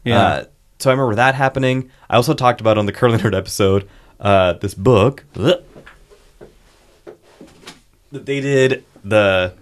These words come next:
Speaker 2: a New York Times bestseller, a novelization of the death of Superman. <laughs>
Speaker 1: Oh, fun.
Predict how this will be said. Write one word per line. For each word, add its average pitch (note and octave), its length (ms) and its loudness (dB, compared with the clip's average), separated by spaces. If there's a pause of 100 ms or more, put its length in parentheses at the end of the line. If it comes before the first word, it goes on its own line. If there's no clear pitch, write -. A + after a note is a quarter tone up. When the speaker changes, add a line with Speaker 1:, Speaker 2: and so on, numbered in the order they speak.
(260)
Speaker 2:
a A2+ 100 -4
New B2+ 120 2
York F3 120 2
Times D#3 260 -4
bestseller, A2+ 540 0
a - 60 -4
novelization G#2+ 1120 -2 (520)
of A#2+ 280 4
the A2+ 80 0
death G#2+ 280 0
of A2 120 -10
Superman. C#3 400 0
<laughs> - 40 -20
Speaker 1:
Oh, E3 640 4
fun. C#3 540 -2